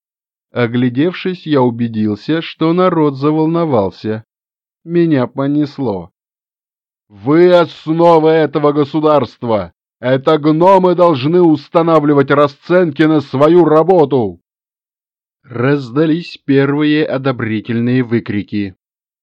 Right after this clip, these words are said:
Ещё бы! Оплата — благодатная почва для обсуждения в среде рабочего класса. Хотя до сих пор никто не смел заикнуться об этом вслух.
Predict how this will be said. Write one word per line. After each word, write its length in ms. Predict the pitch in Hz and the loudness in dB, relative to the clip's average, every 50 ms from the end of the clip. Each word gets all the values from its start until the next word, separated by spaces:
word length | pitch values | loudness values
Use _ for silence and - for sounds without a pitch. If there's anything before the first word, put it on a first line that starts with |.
| _ _ _ - | _ _ _ -10
Ещё 540 | 147 170 185 190 165 - - - 170 127 | -6 -4 -4 -4 -4 -6 -4 -2 -2 -2
бы! 280 | 104 98 95 87 80 78 _ _ _ _ _ _ _ _ _ _ _ _ - | -2 -4 -8 -10 -12 -18 _ _ _ _ _ _ _ _ _ _ _ _ -4
Оплата — 880 | 123 131 127 _ - 170 190 214 214 214 208 - 151 120 101 92 85 - | -4 -4 -4 _ -6 -4 0 0 2 0 0 0 -4 -6 -6 -6 -12 -16
благодатная 1000 | 110 107 117 127 143 147 147 147 156 160 160 170 190 190 185 - 160 151 151 147 139 | -14 -8 -4 -2 -2 -2 -2 -2 -4 -4 -2 -2 -2 -2 -2 -4 -6 -4 -4 -4 -6
почва 580 | 139 _ - 190 196 185 180 - 170 165 160 | -6 _ -4 -2 -2 -2 -4 -6 -6 -6 -6
для 180 | 156 156 156 151 | -4 -4 -4 -4
обсуждения 800 | 143 135 - - 147 127 120 127 151 165 165 156 156 151 147 143 | -4 -6 -6 -6 -6 -6 -6 -6 -4 -4 -2 -2 -2 -2 -4 -4
в 40 | 135 | -6
среде 400 | - - 131 131 127 131 135 135 | -8 -8 -6 -6 -4 -2 -2 0
рабочего 580 | 135 127 120 117 113 104 - - 120 120 123 | 0 -2 -2 -2 -4 -4 -6 -6 -8 -8 -8
класса. 560 | 110 - 120 104 90 87 - - - - - _ _ _ _ _ _ _ _ _ _ _ _ _ _ _ _ _ _ | -6 -4 -4 -4 -4 -6 -10 -16 -18 -18 -18 _ _ _ _ _ _ _ _ _ _ _ _ _ _ _ _ _ _
Хотя 460 | _ - - 208 220 214 - 196 202 | _ -6 -4 -4 -4 -2 -2 -4 -2
до 160 | 185 196 196 | -2 -2 -4
сих 300 | 185 - 202 190 180 _ | -2 -4 -6 -6 -4 _
пор 240 | - 185 180 180 180 | -2 -2 -2 -2 -2
никто 320 | 185 190 185 - - 170 | -4 -6 -6 -4 -4 -2
не 160 | 165 165 175 | -2 -2 -4
смел 340 | 170 - - 156 151 147 143 | -4 -4 -4 -2 -2 -2 -2
заикнуться 640 | 135 135 151 160 160 - 156 135 127 117 - - 147 | -2 -2 -2 -2 -2 -2 -2 -4 -4 -4 -4 -2 -2
об 140 | 151 147 131 | -2 0 -2
этом 300 | 113 110 - 123 127 135 | -2 -4 -2 -4 -6 -6
вслух. 560 | 131 - - 139 110 101 95 87 - - _ | -8 -8 -6 -6 -4 -4 -6 -8 -14 -20 _